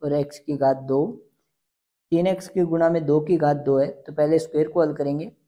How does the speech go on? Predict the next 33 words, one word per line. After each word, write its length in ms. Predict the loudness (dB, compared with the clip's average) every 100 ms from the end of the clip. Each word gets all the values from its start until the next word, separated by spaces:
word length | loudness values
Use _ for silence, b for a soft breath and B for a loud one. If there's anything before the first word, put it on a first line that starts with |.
| _ -8
तो 60 |
तीन 380 | -8 -4 -2 0
एक्स 240 | -2 -4 -8
गुणा 220 | -4 -2 -4 -6 -2
दो 180 | 0 2
की 160 | -2
स्क्वायर 280 | -2 -2 0
हो 80 | 0
जाएगी 300 | -2 -2 -6
चार। 480 | -4 -2 -2 -4 -8 _ _ _ _ _ _ _ _ _ _ _ _ 0
आगे 240 | 2 4
इसको 200 | 2 2
हल 100 | 4
करेंगे 300 | 2 0 -2 -4
तो 180 | -8 -6 -4
एक्स 240 | -4 -4
की 160 | -2 2
घात 320 | 4 2 -2
तीन 320 | -2 -2 -2 -4
माइनस 380 | -2 0 0 -4
चार 340 | -2 2 4
एक्स 200 | 2 -4 -12
स्क्वायर 400 | _ -2 -2 -4 -14 -4
माइनस 580 | 0 0 2 0 -4 -14 _ _ 0
एक्स 300 | 0 -4 -20 _
प्लस 340 | 0 0 0 -8 -2
एक 260 | -2 -2
बराबर 480 | -2 0 2 0 -2 -8 _ _ _ _ _ -2
एक्स 260 | -2 -2 -6
की 160 | -4
घात 320 | 4 4 2 -2
तीन 280 | -2 -2 -4 -6 -4
माइनस 460 | 0 0 -2 -4